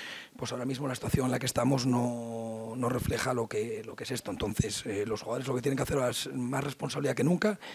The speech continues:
porque tenemos que sacar esta situación adelante, eh, entre todos.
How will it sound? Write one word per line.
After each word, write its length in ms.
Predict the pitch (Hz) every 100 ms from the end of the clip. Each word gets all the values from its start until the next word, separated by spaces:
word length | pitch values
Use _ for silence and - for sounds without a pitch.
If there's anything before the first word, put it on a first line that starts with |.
| - - _
porque 540 | 131 113 - 120 113 107
tenemos 260 | 120 123
que 60 | 123
sacar 220 | 120 127
esta 160 | 113 120
situación 420 | 123 120 120 120
adelante, 360 | 117 135 123
eh, 680 | 143 127 120 113 104 104 98 - _ _ _ _ _
entre 240 | - 110 113
todos. 320 | 117 113 -